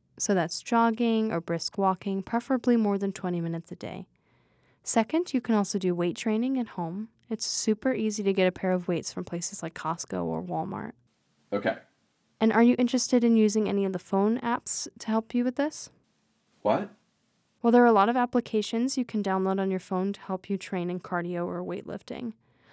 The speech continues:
Speaker 1: There's one I use called Couch to five K. It's good. Uh, it trains you on how to run a five K assuming you have no training. It's something you can consider. If you feel like running is hard on your knees, you can always jog or walk briskly. Just something that will work up a sweat.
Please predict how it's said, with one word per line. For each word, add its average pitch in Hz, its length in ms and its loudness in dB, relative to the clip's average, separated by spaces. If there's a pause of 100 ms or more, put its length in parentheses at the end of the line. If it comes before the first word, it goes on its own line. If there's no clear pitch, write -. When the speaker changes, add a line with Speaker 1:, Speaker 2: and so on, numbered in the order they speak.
(160)
Speaker 1:
There's 220 220 0
one 226 160 4
I 202 160 2
use 214 380 2
called 208 280 -2
Couch - 360 -2
to 196 60 -8
five 175 360 -4
K. 202 320 -4
It's 208 160 -8
good. 226 320 -8 (600)
Uh, 185 220 2
it 220 80 0
trains 226 300 4
you 226 80 4
on 214 80 4
how 208 140 -2
to 202 80 2
run 185 180 4
a 196 40 2
five 180 300 0
K 190 160 -2
assuming 180 380 -2
you 175 80 -4
have 170 120 -6
no 175 200 -4
training. 180 420 -14 (640)
It's 226 120 -2
something 294 320 2
you 247 100 2
can 214 160 -4
consider. 196 540 -8 (420)
If 220 140 -4
you 220 80 2
feel 220 200 2
like 208 220 2
running 190 240 2
is 190 140 0
hard 185 320 0
on 185 160 0
your 180 80 0
knees, 175 360 -2
you 202 60 -10
can 196 160 -8
always 175 240 -6
jog 185 560 -8
or 170 80 -10
walk 160 260 -10
briskly. 208 680 -10 (640)
Just 220 180 2
something 214 240 -2
that 190 160 -2
will 180 120 -4
work 175 220 -6
up 175 120 -12
a - 20 -10
sweat. - 320 -10